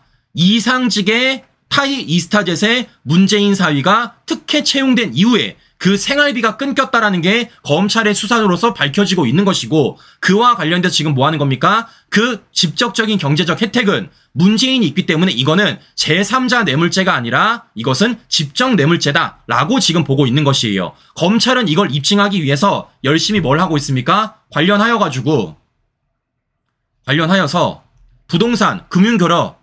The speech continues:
추적까지 하고 있다라는 겁니다. 자, 왜냐? 검찰이 입증할 건 무엇이냐면요. 경제 공동체라는 거예요.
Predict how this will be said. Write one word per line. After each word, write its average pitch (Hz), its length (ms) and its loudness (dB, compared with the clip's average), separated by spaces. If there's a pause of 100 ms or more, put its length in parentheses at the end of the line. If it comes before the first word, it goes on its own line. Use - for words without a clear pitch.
(120)
추적까지 240 420 -2
하고 226 200 0
있다라는 156 300 0
겁니다. 101 440 -4 (280)
자, 120 360 -2
왜냐? 190 440 -2 (320)
검찰이 269 460 0
입증할 220 340 0
건 220 140 0
무엇이냐면요. 147 800 0 (200)
경제 208 520 2
공동체라는 147 800 0
거예요. 82 360 -10